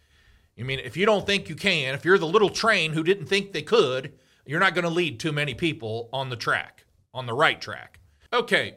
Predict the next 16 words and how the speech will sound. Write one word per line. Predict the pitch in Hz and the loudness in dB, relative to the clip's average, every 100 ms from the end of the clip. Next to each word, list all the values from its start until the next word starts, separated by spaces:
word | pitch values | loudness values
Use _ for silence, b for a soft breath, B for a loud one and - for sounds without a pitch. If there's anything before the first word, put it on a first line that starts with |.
| - | 0
number | 202 214 | 2 4
five, | 196 202 170 147 110 82 - _ _ _ | 0 0 2 2 0 -4 -14 _ _ _
one | 143 | -2
of | 170 | 4
my | 214 214 | 6 4
favorites, | 202 247 226 180 185 - - _ _ _ _ _ _ | 6 6 6 4 -2 -4 -18 _ _ _ _ _ _
change | - 165 180 175 139 | -2 2 4 2 2
your | 170 165 | 2 2
mindset. | 147 147 143 - 123 98 - _ _ _ _ _ _ _ - - | 2 0 0 -4 -4 -4 -10 _ _ _ _ _ _ _ -20 -14
Your | 92 | 0
mindset | 135 160 165 175 165 | 4 4 2 0 2
is | 156 135 | 2 0
the | 160 | -2
expression | 135 - - 247 - 240 220 | -4 -6 2 4 4 2 0
of | 165 | 2
belief | 151 202 214 120 - | 4 4 4 0 -8